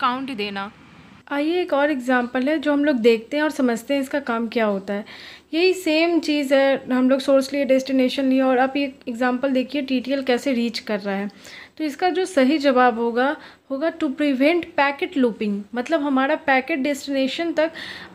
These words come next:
अ, सही तरीके से पहुंच सके, यही काम है हमारा time to leave का।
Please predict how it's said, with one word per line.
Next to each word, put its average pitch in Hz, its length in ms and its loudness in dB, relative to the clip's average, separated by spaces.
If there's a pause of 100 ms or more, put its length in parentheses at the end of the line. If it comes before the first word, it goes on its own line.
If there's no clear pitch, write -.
(140)
अ, 254 160 4
सही 294 280 2
तरीके 330 340 0
से 339 160 -2
पहुंच 285 340 2
सके, 277 320 0
यही 269 360 4
काम 254 320 2
है 247 80 0
हमारा 240 300 0
time 233 280 0
to 247 100 2
leave 220 320 -2
का। 202 220 -2